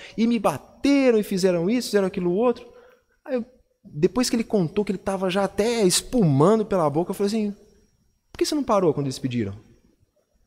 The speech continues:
"É, porque polícia não tem que me mandar parar." Por que não? Moral da história, qual que era o contexto? Um veículo com as mesmas características daquele que ele tava dirigindo tinha sido produto de furto.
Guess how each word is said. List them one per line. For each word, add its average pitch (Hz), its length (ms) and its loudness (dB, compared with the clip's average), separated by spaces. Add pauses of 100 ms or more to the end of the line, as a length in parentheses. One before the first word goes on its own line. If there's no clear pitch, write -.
"É, 262 180 2
porque 226 340 -4
polícia 240 380 0
não 233 100 0
tem 226 140 0
que 220 60 -6
me 214 60 0
mandar 196 280 2
parar." 185 160 -4 (260)
Por 349 100 4
que 370 120 0
não? 339 440 0 (1000)
Moral 226 260 6
da 202 80 0
história, 123 380 0
qual 180 180 2
que 208 80 -2
era 202 80 4
o 190 40 2
contexto? 185 680 -2 (840)
Um 220 140 4
veículo 170 360 2
com 156 100 -4
as 139 120 0
mesmas 208 440 0
características 139 1160 -2
daquele 135 500 2
que 151 80 -6
ele 127 80 -4
tava 113 220 -4
dirigindo 113 500 -2 (340)
tinha 180 200 2
sido 175 160 -6
produto 175 260 -2
de 180 100 -2
furto. 214 440 -2